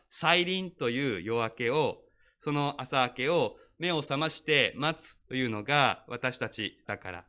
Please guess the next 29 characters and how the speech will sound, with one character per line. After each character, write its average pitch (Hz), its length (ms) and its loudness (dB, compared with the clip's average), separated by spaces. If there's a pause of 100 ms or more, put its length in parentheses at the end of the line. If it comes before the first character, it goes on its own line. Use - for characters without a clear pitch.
で - 60 -20
す - 180 -20
ね。 165 280 -8 (1800)
そ 180 80 -4
し 175 100 -8
て 180 400 2
私 151 240 -2
た 156 80 -10
ち 139 100 -10
も 139 80 -2
や 135 120 0
は 135 160 -4
り 139 320 0
装 196 260 0
備 156 140 2
を 131 80 0
確 131 220 -8
認 131 180 0
す - 120 -8
る 123 120 -4
必 - 200 -10
要 127 140 0
が 139 320 2
あ 120 100 -4
る 113 280 -2
わ 104 100 -8
け 98 160 -10
で 95 140 -6
す。 - 200 -20